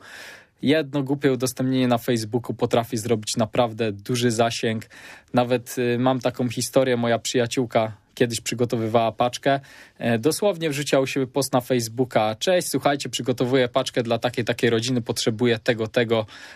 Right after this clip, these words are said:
Mnóstwo osób, mnóstwo znajomych się do niej odezwało, zrobiła super paczkę. Rodzina, z tego co wiem, była z tego bardzo zadowolona.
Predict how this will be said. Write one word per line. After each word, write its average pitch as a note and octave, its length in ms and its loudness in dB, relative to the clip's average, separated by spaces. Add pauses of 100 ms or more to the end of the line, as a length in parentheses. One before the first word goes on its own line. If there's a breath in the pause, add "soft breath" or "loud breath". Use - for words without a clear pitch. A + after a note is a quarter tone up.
(140 loud breath)
Mnóstwo C#3 580 0
osób, A#2 300 -4
mnóstwo C3+ 380 0
znajomych B2 440 0
się - 120 -2
do A#2 120 0
niej A#2 180 2
odezwało, A#2 640 0
zrobiła A#2 520 0
super B2 460 -2
paczkę. A2 640 0
Rodzina, A2+ 520 2
z - 80 -8
tego A2+ 200 -2
co - 160 -6
wiem, A2 140 0
była G#2 120 4
z G2 80 -6
tego G#2 220 -2
bardzo G2+ 320 -2
zadowolona. G2 640 -4